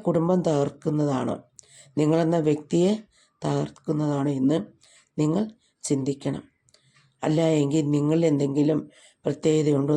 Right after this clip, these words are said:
നിങ്ങൾ എന്തെങ്കിലും വസ്തുക്കളുണ്ടോ എന്ന് നിങ്ങൾ ആലോചിക്കുക. അതുപോലെ തന്നെയാണ് മറ്റൊരു സുഹൃത്ത് മറ്റൊരു വ്യക്തിയിൽ കണ്ടെന്താണ്, ബൈക്ക് മാത്രമാണ്. അവൻ്റെ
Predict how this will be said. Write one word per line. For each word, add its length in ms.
നിങ്ങൾ 220
എന്തെങ്കിലും 460
വസ്തുക്കളുണ്ടോ 640
എന്ന് 180
നിങ്ങൾ 240
ആലോചിക്കുക. 680
അതുപോലെ 420
തന്നെയാണ് 420
മറ്റൊരു 440
സുഹൃത്ത് 520
മറ്റൊരു 420
വ്യക്തിയിൽ 420
കണ്ടെന്താണ്, 580
ബൈക്ക് 420
മാത്രമാണ്. 600
അവൻ്റെ 240